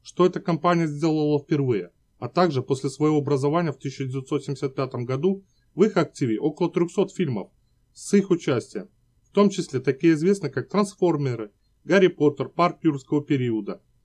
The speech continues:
"Индиана Джонс" все части, "Звёздные войны" все части. Weta Digital, компания, занимающаяся производством визуальных эффектов и компьютерной анимации для кино и телевидения,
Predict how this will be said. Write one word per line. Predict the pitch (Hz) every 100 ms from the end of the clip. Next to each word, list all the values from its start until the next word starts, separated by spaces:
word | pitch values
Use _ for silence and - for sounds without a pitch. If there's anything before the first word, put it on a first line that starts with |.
| _ _ _
"Индиана | 135 123 170 190
Джонс" | 175 139 147
все | 143 - 147
части, | - 139 131 -
"Звёздные | 107 131 175 165 160
войны" | 131 110 101
все | - 120
части. | - 107 95 - 98 _ 226 _ _ _ _ _ _ _ _ _ _
Weta | 147 180 170 160
Digital, | 156 127 - 104 _ _ _
компания, | _ 135 131 190 185
занимающаяся | 123 131 143 165 180 175 147 127 110
производством | 127 135 175 185 160
визуальных | 156 160 156 151 147
эффектов | 156 151 202 - -
и | -
компьютерной | 120 143 131 139 147 135
анимации | 143 143 123 110 110
для | 113
кино | 123 156 165
и | 143
телевидения, | 139 135 131 110 98 95